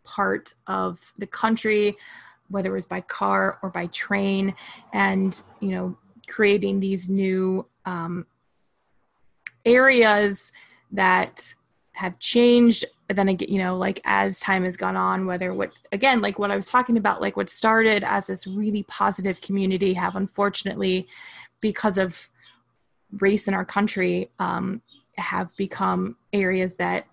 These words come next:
are, you know, in the description describes them as ghettos. And so it's just this, it's all,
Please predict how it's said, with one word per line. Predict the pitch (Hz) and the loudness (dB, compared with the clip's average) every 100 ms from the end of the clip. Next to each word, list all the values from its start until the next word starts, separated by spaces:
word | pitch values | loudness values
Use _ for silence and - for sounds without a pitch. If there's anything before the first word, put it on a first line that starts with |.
| _ _ - | _ _ -8
are, | 185 170 185 190 180 _ _ _ _ - | -4 -4 -4 -6 -10 _ _ _ _ -14
you | 175 | -8
know, | 190 202 | -6 -4
in | 202 | -2
the | 196 | -2
description | 180 - 226 - 190 | -2 0 0 0 -6
describes | 185 190 180 | -4 -6 -4
them | 175 | -4
as | 175 | -4
ghettos. | - - - 208 | -2 -2 -2 -4
And | 208 214 | -2 0
so | 208 196 185 180 - - | 2 4 2 0 -6 -6
it's | 196 - | -6 -4
just | 190 - - - - | -6 -6 -12 -14 -2
this, | 190 180 - - - _ - _ _ _ | 0 0 -4 -14 -16 _ -20 _ _ _
it's | - - | -2 2
all, | - 233 | 6 6